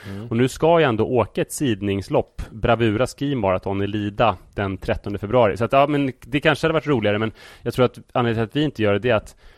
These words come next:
Speaker 2: då, vi, vi ska ju spela in och sådär, och det blir lite rörigt för teamet och sådär, om man liksom inte är S V T utan något mindre gäng
Speaker 1: Just det.
Speaker 2: att, att röra sig där, kan jag tänka mig.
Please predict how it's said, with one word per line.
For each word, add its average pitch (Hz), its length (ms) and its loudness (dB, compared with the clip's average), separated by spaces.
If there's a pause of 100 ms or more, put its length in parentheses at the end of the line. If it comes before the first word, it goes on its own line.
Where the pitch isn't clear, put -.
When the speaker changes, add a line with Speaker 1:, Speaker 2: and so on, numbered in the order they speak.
(160)
Speaker 2:
då, 123 140 -2
vi, 113 200 -10
vi 120 120 0
ska - 100 -6
ju 127 40 0
spela 131 300 0
in 156 200 2
och 139 100 0
sådär, 101 200 0
och 98 60 0
det 101 60 -6
blir 110 100 -2
lite 107 220 -2
rörigt 110 500 4
för 104 340 -2 (320)
teamet 175 460 0
och 101 80 -8
sådär, - 280 -6 (160)
om 110 120 0
man 110 120 4
liksom 107 200 -2
inte 104 360 -2
är 95 460 2
S - 240 -6
V 98 80 -4
T 101 240 -4 (180)
utan 95 460 -8
något 101 140 -10
mindre 110 360 0
gäng 92 420 -10
Speaker 1:
Just 101 200 -2
det. - 80 -10
Speaker 2:
att, - 220 -16 (500)
att 107 180 -6
röra 104 280 6
sig 123 140 2
där, 98 140 0
kan - 180 -2
jag 123 80 2
tänka 127 320 2
mig. 101 220 -4